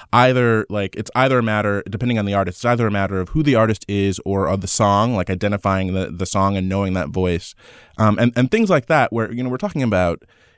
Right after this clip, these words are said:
you know, this was an extremely talented musician. This was a guy who lived atop Carnegie Hall, which could go multiple ways. You could imagine him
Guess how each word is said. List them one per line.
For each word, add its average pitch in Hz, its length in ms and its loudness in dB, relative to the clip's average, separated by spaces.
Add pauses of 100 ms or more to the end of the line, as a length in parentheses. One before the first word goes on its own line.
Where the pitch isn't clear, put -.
you 110 100 -2
know, 98 140 2
this 110 200 -4
was 104 140 -2
an 104 60 -2
extremely 139 540 2
talented 98 560 -2
musician. 85 520 -4
This 82 120 -4
was 95 100 -2
a 95 60 0
guy 92 300 2
who 92 120 0
lived 87 520 0
atop 90 460 -2
Carnegie 87 400 -2
Hall, 80 280 -2
which 82 140 -4
could 104 80 -4
go 117 120 4
multiple 113 400 0
ways. 120 360 0
You 101 100 -6
could 170 200 -2
imagine 101 400 -2
him 85 260 -6